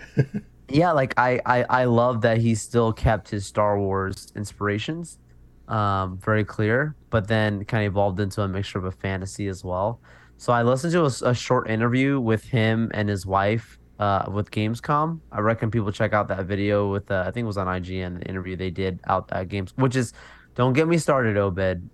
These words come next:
Speaker 2: I'm watching this video and I'm seeing them there, and I'm like,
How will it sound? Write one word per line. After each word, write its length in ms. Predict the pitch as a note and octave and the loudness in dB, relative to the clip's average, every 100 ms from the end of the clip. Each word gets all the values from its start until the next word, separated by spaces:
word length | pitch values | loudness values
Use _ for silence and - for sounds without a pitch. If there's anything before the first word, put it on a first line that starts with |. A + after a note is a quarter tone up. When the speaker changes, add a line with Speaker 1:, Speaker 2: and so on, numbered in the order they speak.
| - | 0
Speaker 2:
I'm 300 | G#2+ A2+ A#2+ | 2 4 4
watching 320 | A#2+ B2 C#3+ | 2 2 0
this 200 | C#3 B2 | 0 0
video 420 | C3 B2 A2+ G#2 | 2 4 4 4
and 100 | G2 | 2
I'm 80 | F#2+ | -2
seeing 300 | - A#2 B2 | -2 0 0
them 180 | B2 A#2+ | 0 2
there, 220 | A#2+ G#2 | 2 4
and 80 | G2 | 2
I'm 160 | G2 | 0
like, 260 | G2 F#2+ | 0 -2